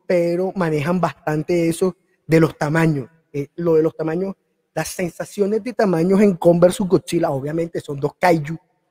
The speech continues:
<laughs> Cuando tú los ves, cuando tú los ves así, tú dices, "Se ven enormes", pero llega un momento donde Kong se ve pequeño porque, bueno, esto ya puede ser un spoiler por una parte donde él va, eh, y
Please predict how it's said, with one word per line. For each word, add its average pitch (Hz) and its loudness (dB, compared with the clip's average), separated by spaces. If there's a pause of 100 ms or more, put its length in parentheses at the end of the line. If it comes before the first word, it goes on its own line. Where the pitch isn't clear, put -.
(140)
<laughs> - -8
Cuando 147 -6 (220)
tú 165 -8
los 180 -2
ves, 175 -4 (180)
cuando 151 0
tú - -6
los 180 -2
ves 185 2
así, 180 -10
tú 156 -6
dices, 139 -12 (200)
"Se 147 -6
ven 151 -2
enormes", 175 0 (320)
pero 156 4
llega 147 0
un 160 -2
momento 175 4
donde 170 2
Kong 185 2
se 175 -6
ve 165 2
pequeño 170 -4
porque, 143 -6
bueno, 143 -6
esto - -8
ya 156 -2
puede 165 0
ser 160 -4
un 170 -2
spoiler 160 0
por 143 -4
una 156 -6
parte 170 0
donde 175 6
él 160 6
va, - -2 (380)
eh, 135 -6 (200)
y 165 0